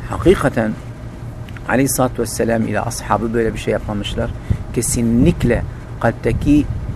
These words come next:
niyeti namaz esnasında ikrar etmemişler. Ancak Aleyhisselatü Vesselam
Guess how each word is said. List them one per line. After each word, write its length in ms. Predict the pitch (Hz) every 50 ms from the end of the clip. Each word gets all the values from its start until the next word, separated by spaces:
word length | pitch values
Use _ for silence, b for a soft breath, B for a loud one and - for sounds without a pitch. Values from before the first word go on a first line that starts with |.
| - - - 110
niyeti 600 | 113 120 120 117 117 117 - 147 156 165 - - 127
namaz 320 | 120 117 123 143 147 - -
esnasında 600 | 147 135 117 - - 117 117 - - 123 123 127 147
ikrar 360 | 147 127 - - 107 104 95
etmemişler. 500 | 101 - - - - - - - - - - - -
Ancak 440 | 165 185 202 196 180 160 156 151 - - - - - B B B B B B B B B B B -
Aleyhisselatü 520 | 127 147 185 190 - - 165 156 160 147
Vesselam 440 | 131 - - - 104 107 107 107